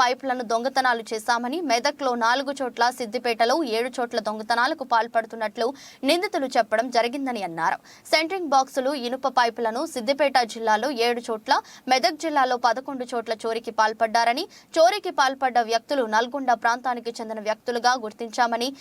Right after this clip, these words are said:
వీరితో పాటు మరో పదిహేడు మంది ఉన్నట్లు విచారణలో తేలిందని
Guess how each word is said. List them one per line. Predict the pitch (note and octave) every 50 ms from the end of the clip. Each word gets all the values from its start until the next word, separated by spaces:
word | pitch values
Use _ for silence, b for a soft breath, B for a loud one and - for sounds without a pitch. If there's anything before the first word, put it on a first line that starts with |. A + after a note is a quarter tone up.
| B B B - A#3+
వీరితో | D#4 F4+ G4 F#4+ G4+ F4+ D4+ D#4
పాటు | C4+ C4+ - C4+ C4 A#3+
మరో | A#3+ B3+ C4 B3 C4
పదిహేడు | B3+ A#3+ C4+ C#4 D4+ D4 C#4+ C4 B3+
మంది | A#3+ A#3 A3+ A3 G#3+
ఉన్నట్లు | A3 A3+ A3+ A3 D4 F4 D#4+ C4+
విచారణలో | G#3+ - C#4 B3+ B3 B3 B3 A#3+ A3 G#3+ -
తేలిందని | A3+ A#3 A#3+ B3+ C4+ C#4 E4